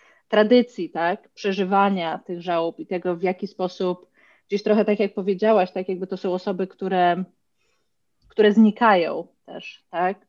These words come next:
Które gdzieś jakby nie ma, nie ma sposobu na to, żebyśmy, żebyśmy odżałowywali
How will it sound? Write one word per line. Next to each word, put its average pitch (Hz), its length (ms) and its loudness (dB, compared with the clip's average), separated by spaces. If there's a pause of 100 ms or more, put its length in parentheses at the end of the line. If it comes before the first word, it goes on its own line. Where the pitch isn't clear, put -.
Które 185 240 -8
gdzieś 185 280 -10
jakby 180 280 -8
nie 202 200 0
ma, 190 280 0
nie 202 220 -2
ma 196 120 0
sposobu 185 500 -6
na 165 140 -8
to, 180 160 -12
żebyśmy, 170 760 -4 (420)
żebyśmy 202 380 0
odżałowywali 180 1120 0